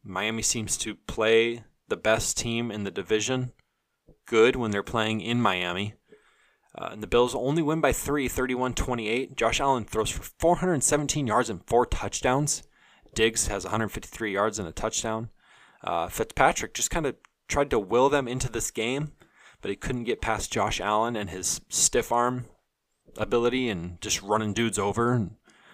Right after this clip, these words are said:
I don't know what was going on there, but it was pretty impressive on that run, uh, even though I think he fumbled it. But it's Josh Allen. That's what he does.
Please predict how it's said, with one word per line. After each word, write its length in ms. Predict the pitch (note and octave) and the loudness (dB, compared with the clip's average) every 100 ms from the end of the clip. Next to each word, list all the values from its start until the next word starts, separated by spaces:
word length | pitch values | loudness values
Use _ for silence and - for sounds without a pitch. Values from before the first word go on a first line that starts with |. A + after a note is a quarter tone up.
| _ | _
I 60 | A#2 | 0
don't 100 | G#2+ | 0
know 100 | F#2 | 0
what 240 | F2+ A#2 | 2 2
was 100 | G#2 | 2
going 220 | G2+ F#2+ | -2 0
on 140 | F2+ F#2 | 0 0
there, 160 | G#2 | -2
but 80 | F2+ | -2
it 40 | E2+ | -6
was 100 | - | -8
pretty 280 | - D#3 | -4 -2
impressive 400 | C3+ A#2 A2 A2 | 0 2 2 2
on 120 | F#2 F#2+ | -2 -2
that 160 | E2 | -4
run, 320 | F#2 F#2+ G2 F2+ - _ _ _ _ _ _ - | -2 -4 -4 -10 -18 _ _ _ _ _ _ -20
uh, 280 | - - - | -20 -20 -12
even 220 | A#2+ G#2+ | -8 -4
though 120 | G2 | 0
I 60 | F#2 | -2
think 180 | - G2 | -2 -12
he 80 | - | -10
fumbled 300 | E2+ D#2+ E2+ | -10 -8 -8
it. 140 | E2+ _ | -10 _
But 200 | - - | -10 -10
it's 180 | - - | -10 -2
Josh 240 | F#2+ F2 | -2 -2
Allen. 220 | D#2+ D2 | -6 -8
That's 180 | F2 - | -10 -12
what 100 | F2+ | -12
he 80 | - | -12
does. 380 | - - - | -12 -12 -12